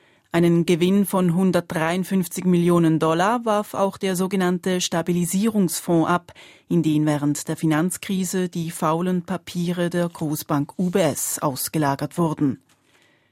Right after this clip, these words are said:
Die Grüne Partei zeigt sich kompromissbereit bei der Umsetzung der Zweitwohnungsinitiative. Die Co-Präsidentin Adèle Thoron sagte vor den Medien,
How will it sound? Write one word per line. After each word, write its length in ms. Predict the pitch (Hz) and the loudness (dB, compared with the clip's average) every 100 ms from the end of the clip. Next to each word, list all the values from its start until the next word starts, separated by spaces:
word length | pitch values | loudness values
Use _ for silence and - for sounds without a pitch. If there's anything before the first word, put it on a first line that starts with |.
| _ _ _ - | _ _ _ -6
Die 80 | 220 | 0
Grüne 300 | 240 269 269 | 4 6 4
Partei 480 | 226 - 190 208 | 2 0 0 0
zeigt 360 | 262 240 214 - | 0 0 -2 -2
sich 260 | 220 208 - | -6 -6 -4
kompromissbereit 1080 | 202 180 180 208 226 - 202 147 - - - | -4 0 0 0 0 0 0 -2 -4 -10 -2
bei 140 | 143 | -2
der 220 | 139 139 | -2 -2
Umsetzung 720 | 170 175 175 165 - 165 160 | 0 0 0 -2 -2 0 0
der 180 | 156 156 | 0 -2
Zweitwohnungsinitiative. 1600 | - - 160 170 - 160 143 135 - 151 143 160 - 170 156 156 - - - _ _ _ _ - | -4 -2 -2 -2 -4 -2 0 -2 0 0 0 -2 -4 -4 -2 -2 -4 -10 -20 _ _ _ _ -4
Die 180 | 147 | -4
Co-Präsidentin 1080 | - 180 180 202 196 196 202 202 226 226 226 - | 0 0 0 0 0 2 0 0 2 2 0 -2
Adèle 440 | 143 156 156 156 | -2 0 0 0
Thoron 420 | 185 190 190 165 | 0 2 2 0
sagte 400 | 165 175 156 - | 0 -2 -2 -4
vor 140 | 170 170 | -2 2
den 180 | 170 | 4
Medien, 440 | 165 180 196 190 | 4 2 2 2